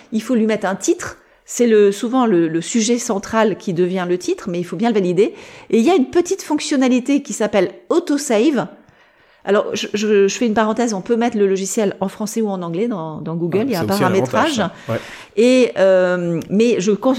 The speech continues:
Speaker 1: je vous recommande de faire cette, euh, manip là, de mettre donc la sauvegarde automatique. Comme ça, bah, chaque, euh, modification est sauvegardée. De temps en temps, quand on n'a pas fait ça,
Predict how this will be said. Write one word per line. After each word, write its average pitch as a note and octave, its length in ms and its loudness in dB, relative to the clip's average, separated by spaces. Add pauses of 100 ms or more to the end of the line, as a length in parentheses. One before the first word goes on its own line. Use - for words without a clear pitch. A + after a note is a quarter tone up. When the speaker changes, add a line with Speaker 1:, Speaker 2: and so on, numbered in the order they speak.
(120)
Speaker 1:
je F3 180 -2
vous F#3 380 2
recommande C#4+ 800 2
de F3+ 140 0
faire A#3+ 280 -2
cette, - 380 -4
euh, D#3+ 220 4 (280)
manip A#3 500 2
là, E3+ 200 2 (280)
de E3+ 160 2
mettre A3+ 320 0
donc F#3 200 0
la G3 80 2
sauvegarde A3+ 500 0
automatique. C4+ 800 0 (320)
Comme A3 140 2
ça, B3+ 420 2
bah, E3 100 -2
chaque, G3+ 280 -4
euh, F3 200 0
modification F#3 760 -2
est C#4 80 0
sauvegardée. G#3+ 560 0 (280)
De A3 120 -2
temps D4 220 0
en C4 100 0
temps, B3+ 180 0
quand G#3+ 300 -4
on G3+ 120 -2
n'a F3+ 220 -2
pas F#3 140 -2
fait A3+ 120 -2
ça, A#3 300 0